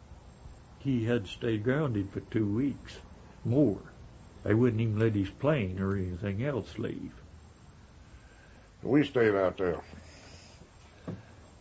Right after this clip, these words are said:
Speaker 2: I guess we stayed out there. It was after daylight. It was five, six, seven o'clock in the morning. And, uh, they decided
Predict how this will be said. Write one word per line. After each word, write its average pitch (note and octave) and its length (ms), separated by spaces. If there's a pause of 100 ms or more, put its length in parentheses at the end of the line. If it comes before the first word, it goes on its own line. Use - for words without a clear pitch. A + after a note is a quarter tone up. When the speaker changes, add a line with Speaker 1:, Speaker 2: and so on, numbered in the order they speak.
(180)
Speaker 2:
I C#3 220
guess F#2+ 160
we A#2 160
stayed G#2 280
out F#2 220
there. F2+ 200 (300)
It A#2+ 120
was F#2 140
after G2+ 360
daylight. F2 440
It A2 180
was F#2 260
five, F#2+ 320
six, - 320
seven F2 240
o'clock F2 320
in E2 80
the D2+ 60
morning. E2+ 340 (2000)
And, F#2+ 480
uh, E2+ 140 (520)
they A#2 180
decided F#2 600